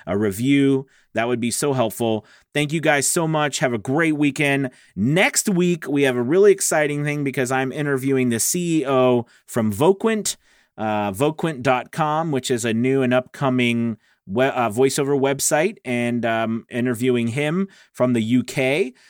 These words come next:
So that's gonna be on the podcast. I'm excited about that. So he's gonna talk about how we can get business on Voquent and what they're working on. So make sure you, uh, you get ready to hear that and, and listen to, uh, that'll be, I think, episode one oh nine. All right.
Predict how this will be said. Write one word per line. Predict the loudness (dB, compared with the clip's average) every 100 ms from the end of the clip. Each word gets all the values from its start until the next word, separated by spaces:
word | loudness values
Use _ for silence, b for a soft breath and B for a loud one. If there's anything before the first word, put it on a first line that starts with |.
| b
So | 0 2 4
that's | 2 0
gonna | 0 -4
be | -2 -2
on | -2
the |
podcast. | -2 -2 -2 -2 -2 -2 -4
I'm | -6
excited | -4 -2 -2 -2
about | -4 -4
that. | -4 -4 -4 -6
So | -6
he's | -6
gonna | -4 -8
talk | 0 -2 0
about | -2 0 -2 b b b b
how | 0 2
we | 4 2
can | 0 -2 0
get | 0 -2 0
business | -2 -2 -2 -4 -4
on | -2 -2
Voquent | 0 -2 -2 -6 -6 -10 -6
and | -4 -2 -2
what | -4 -2
they're | -2 0
working | -2 -2 -2
on. | -2 -2
So | -2 0 0 0 -6 B B B
make | -2 -2
sure | -2 0 0 0
you, | 0 2 2 2
uh, | 0 0 0 -4 b b b _
you | -4 0
get | 0 2
ready | 2 0
to | -2 -4
hear | -4 -4 0 0
that | 0 0 -2 -2
and, | -4 -4
and | -4 -4 -2
listen | -2 -4 -4 -6
to, | -4 -2 0 0
uh, | 0 0
that'll | -2 -2
be, | -2 -2
I |
think, | -4 -6
episode | -6 -4 -4 -2
one | -2 -2
oh | -2
nine. | -2 -4 -6 -8
All | -6
right. | -2 -2